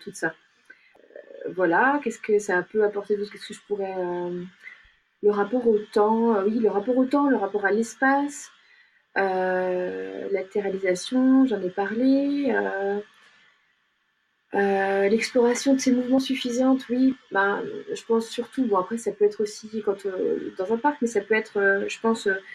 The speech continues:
dans les transats où, où, euh, ben, on remarque bien, j'ai fait une affiche où, où on voit bien, euh, l'enfant, euh, qui est complètement contenu dans, dans un transat et, euh, et à, et à co-, et à côté de ça, l'enfant qui est au sol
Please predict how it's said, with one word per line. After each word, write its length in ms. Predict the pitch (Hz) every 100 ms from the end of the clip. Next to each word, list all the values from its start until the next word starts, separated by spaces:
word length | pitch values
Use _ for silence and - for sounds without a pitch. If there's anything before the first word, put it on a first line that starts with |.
| - -
dans 80 | 208
les 140 | 208
transats 380 | 214 220 240 254 -
où, 60 | 196
où, 240 | 202 202 190
euh, 220 | 190 185 196 -
ben, 140 | 190 185 -
on 180 | 190 180
remarque 380 | 196 208 208 233
bien, 280 | 240 262 240 - -
j'ai 100 | -
fait 140 | 202 208
une 80 |
affiche 380 | 208 208 233 -
où, 80 | 196 180 185 180 175
où 180 | - 185
on 40 |
voit 180 | 180 185
bien, 340 | 180 202 220 196
euh, 220 | 175 175 175
l'enfant, 540 | 185 190 233 233 220
euh, 40 | 185 - - _
qui 80 | 208
est 40 | 208
complètement 360 | 208 208 233
contenu 600 | 233 254 233 262 254 277
dans, 280 | 214 185 180
dans 220 | 180 175
un 60 | 175
transat 560 | - 196 208 269 - - - - - _ _
et, 240 | 196 202 190
euh, 120 | 180
et 100 | 190
à, 360 | 180 175 - - -
et 160 | - 180
à 60 | 175
co-, 120 | 196 -
et 80 | 190
à 60 | 190
côté 220 | 190 196
de 80 | 196
ça, 200 | 247 254
l'enfant 300 | 233 - 240
qui 120 | 226
est 40 |
au 60 | 202
sol 300 | 196 180